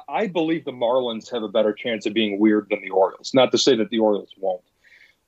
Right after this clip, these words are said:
Um, but it, you know, regardless of who the Orioles take, whether that's, it, say it's either Martin or, or Lacy, I think at three,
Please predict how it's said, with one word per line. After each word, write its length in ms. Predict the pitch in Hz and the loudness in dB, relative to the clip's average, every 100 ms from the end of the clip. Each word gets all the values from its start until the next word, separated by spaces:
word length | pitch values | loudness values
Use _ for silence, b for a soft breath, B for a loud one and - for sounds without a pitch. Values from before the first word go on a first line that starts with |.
| 131 | 2
Um, 340 | 120 107 101 - | 2 2 -2 -2
but 120 | 180 | 0
it, 200 | 208 190 | 0 0
you 80 | 160 | -2
know, 60 | |
regardless 460 | 135 175 202 165 131 | 0 0 2 0 -2
of 80 | 139 | -6
who 40 | |
the 100 | 123 | -4
Orioles 320 | 131 120 92 | -2 -2 -6
take, 280 | _ 165 101 | _ -2 -2
whether 220 | - 120 113 | -4 -6 -4
that's, 1300 | 104 - _ _ _ _ _ _ _ _ _ - - | -4 -6 _ _ _ _ _ _ _ _ _ -18 -8
it, 220 | 123 - | -8 -8
say 280 | - 151 131 | 0 2 2
it's 180 | 110 - - | 0 -10 -12
either 220 | - 123 113 | -6 -4 0
Martin 300 | 113 117 104 | 0 0 -4
or, 60 | |
or 240 | 110 104 87 | -4 -6 -4
Lacy, 440 | 107 110 - 85 - _ _ | -2 -2 -2 -10 -16 _ _
I 80 | 175 | 2
think 160 | 220 - | 4 2
at 80 | - - | -2 0
three, 460 | 156 233 110 101 | 2 4 2 -2